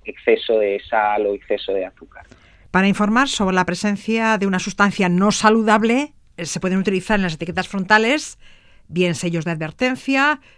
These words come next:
Speaker 2: bien leyendas precautorias, bien semáforos nutricionales.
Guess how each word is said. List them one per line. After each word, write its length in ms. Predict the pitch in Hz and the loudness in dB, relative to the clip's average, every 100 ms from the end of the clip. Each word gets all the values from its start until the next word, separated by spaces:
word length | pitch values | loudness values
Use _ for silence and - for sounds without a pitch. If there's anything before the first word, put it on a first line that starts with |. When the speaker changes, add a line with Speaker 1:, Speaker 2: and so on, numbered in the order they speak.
| _ - | _ -8
Speaker 2:
bien 380 | 160 180 180 | 0 0 0
leyendas 400 | 170 160 170 165 | -2 -2 -2 -4
precautorias, 720 | - 175 170 170 233 233 247 190 | -6 -6 -6 -4 -4 -2 -2 -2
bien 160 | 185 | -4
semáforos 600 | 180 175 180 - 170 165 | -4 -2 -2 -2 -2 -2
nutricionales. 840 | 170 165 160 180 202 247 240 233 | -2 -4 -4 -2 0 2 0 -2